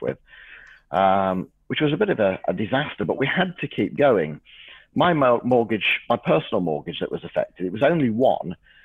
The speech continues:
and it was for seventy-three thousand pounds. So two percent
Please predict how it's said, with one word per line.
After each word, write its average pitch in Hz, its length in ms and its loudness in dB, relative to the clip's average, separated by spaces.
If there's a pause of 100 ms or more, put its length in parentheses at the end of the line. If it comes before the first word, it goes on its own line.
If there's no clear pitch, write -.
(100)
and 113 100 0
it 95 60 0
was 110 160 -4
for - 160 -12
seventy-three 107 480 -2
thousand 95 420 -2
pounds. 80 460 -2
So 90 300 0 (120)
two 120 100 0
percent 92 440 -6